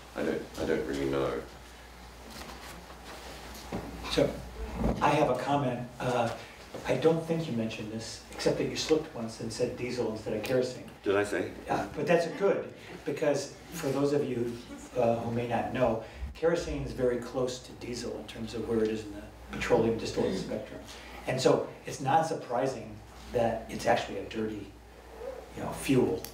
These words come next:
Speaker 2: uh, even though it was thought to be cleaner than, um, biomass, um, probably is more toxic. And, uh, I don't know if you want
Speaker 1: Um, yeah, so, so,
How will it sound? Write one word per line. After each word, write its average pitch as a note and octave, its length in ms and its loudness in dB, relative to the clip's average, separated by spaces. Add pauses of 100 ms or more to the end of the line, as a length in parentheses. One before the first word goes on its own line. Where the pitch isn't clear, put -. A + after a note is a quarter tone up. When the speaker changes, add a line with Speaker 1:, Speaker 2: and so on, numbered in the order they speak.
(120)
Speaker 2:
uh, A#2 260 -2
even A#2 240 0
though A2 380 2
it A2 120 -2
was G2+ 120 0
thought - 320 4
to - 120 -4
be F#2+ 40 -6
cleaner G#2+ 480 -8
than, G2+ 440 -10
um, G2 380 -10
biomass, G2 800 -2 (140)
um, G2+ 180 -4 (600)
probably G2 280 2 (960)
is D#3 220 6
more A2 120 0
toxic. - 500 -8 (180)
And, B2 260 2
uh, - 160 2 (640)
I - 60 -2
don't A#2+ 80 0
know A#2 60 2
if A2+ 80 0
you A2 80 -2
want - 1600 -2
Speaker 1:
Um, C3 320 2 (960)
yeah, B2+ 300 6
so, - 200 -2
so, C3+ 420 2